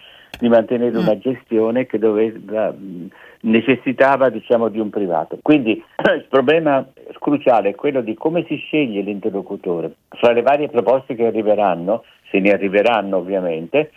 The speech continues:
Speaker 1: bisogna che, eh, ci sia una commissione, io direi una commissione indipendente, cioè dove ci siano certamente l'assessore, ci siano gli assessori, anzi ci siano i rappresentanti del comune,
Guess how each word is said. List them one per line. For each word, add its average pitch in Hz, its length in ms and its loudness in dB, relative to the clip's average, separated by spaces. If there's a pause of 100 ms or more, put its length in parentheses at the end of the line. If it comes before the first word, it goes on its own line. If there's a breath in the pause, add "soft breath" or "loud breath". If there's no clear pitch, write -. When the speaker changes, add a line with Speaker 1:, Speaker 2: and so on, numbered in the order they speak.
(140)
Speaker 1:
bisogna 135 520 0
che, 117 420 0
eh, 90 560 -4
ci 131 180 -2
sia 160 140 4
una 123 180 0
commissione, 110 800 0
io 135 160 2
direi 127 220 0
una 110 200 0
commissione 113 600 -4
indipendente, 107 1040 -2 (400 loud breath)
cioè 113 160 2
dove 107 180 0
ci 113 200 -2
siano 120 320 2
certamente 117 760 0
l'assessore, 107 800 0
ci 101 220 -8
siano 107 480 0 (180 loud breath)
gli 104 140 2
assessori, 113 640 0
anzi 107 320 -2
ci 95 200 -8
siano 117 260 0
i 110 40 -2
rappresentanti 107 480 -2
del 117 120 -2
comune, 127 480 0